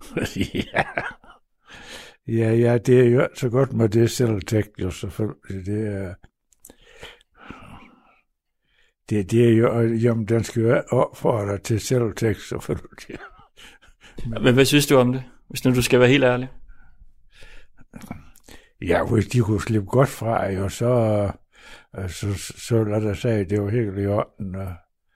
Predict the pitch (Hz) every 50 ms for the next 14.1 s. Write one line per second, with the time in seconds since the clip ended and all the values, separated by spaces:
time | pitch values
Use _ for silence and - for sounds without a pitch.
0 | _ _ _ _ _ _ _ _ _ _ - - - - 151 160 170 156 120 120
1 | 120 127 123 110 - 120 143 143 143 135 110 110 98 101 113 107 101 - - -
2 | 127 117 110 - - - - 101 87 92 85 87 90 76 - - 107 101 - -
3 | 90 90 87 76 76 80 - - - - 92 90 90 85 85 87 - - _ _
4 | _ - - - - - - - - - - _ _ - - - - - - -
5 | - - 104 104 101 95 95 90 87 92 92 87 82 80 - - _ _ _ _
6 | _ _ _ _ - - - - - - - - 139 139 143 147 147 139 151 147
7 | 131 - 156 151 147 - - - _ _ _ _ - 123 - _ - - - -
8 | 139 127 - - 143 139 143 147 143 135 139 135 - - _ _ - 143 143 -
9 | - 147 151 - 170 151 151 143 151 147 - 165 151 - - - - - - -
10 | - - - - - - - - - - - - - 120 123 127 123 107 120 135
11 | 139 135 131 131 139 151 - - - 135 117 - - - 139 131 131 92 - 101
12 | 95 - - - - - - - - - - - - - - - - - - -
13 | 139 135 120 113 107 110 113 123 143 143 - - 107 110 107 104 - - - 98
14 | 98 95